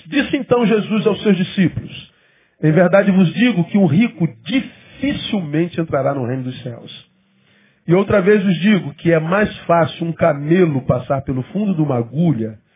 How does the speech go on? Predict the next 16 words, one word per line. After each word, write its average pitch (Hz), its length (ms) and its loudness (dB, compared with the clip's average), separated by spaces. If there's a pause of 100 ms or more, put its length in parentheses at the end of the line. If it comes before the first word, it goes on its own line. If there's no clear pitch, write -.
(380)
do 151 120 2
que 165 120 0
entrar 147 360 2
um 135 80 -2
rico 135 360 -2
no 131 120 -2
reino 113 280 -2
dos 120 220 -4
céus - 520 -14 (240)
de 143 140 -2
Deus." - 540 -4 (720)
Quando 302 280 0
seus 247 180 2
discípulos 196 460 0
ouviram 147 360 2
isso, - 380 -4